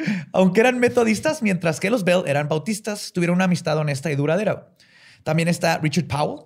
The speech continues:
quien le dio clases de matemáticas a la más pequeña de los Bell y quien, a pesar de la gigantesca diferencia de edad, este, y que cuando conoció a Betsy Bell, cuando era una niña,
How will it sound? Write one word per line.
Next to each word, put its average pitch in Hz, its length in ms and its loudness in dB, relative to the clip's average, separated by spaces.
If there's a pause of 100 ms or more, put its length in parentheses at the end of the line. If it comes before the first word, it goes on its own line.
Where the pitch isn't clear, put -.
(140)
quien 147 280 0
le 135 120 2
dio 143 180 0
clases 156 240 -2
de 156 80 0
matemáticas 160 640 -2
a 170 40 0
la 143 80 0
más 135 180 -4
pequeña 147 340 -4
de 147 60 -4
los 160 140 -2
Bell 135 360 -2
y 170 160 -2
quien, 202 320 -2 (420)
a 147 140 -6
pesar 165 320 0
de 180 100 0
la 175 100 0
gigantesca 156 540 -2
diferencia 165 380 0
de 202 40 0
edad, 185 280 -2 (680)
este, 139 560 0
y 135 80 -8
que 135 180 -6
cuando 131 280 -2
conoció 120 260 -2
a 139 40 -2
Betsy 156 240 -4
Bell, 151 280 -2
cuando 127 400 -2
era 131 140 0
una 151 140 -2
niña, 160 340 0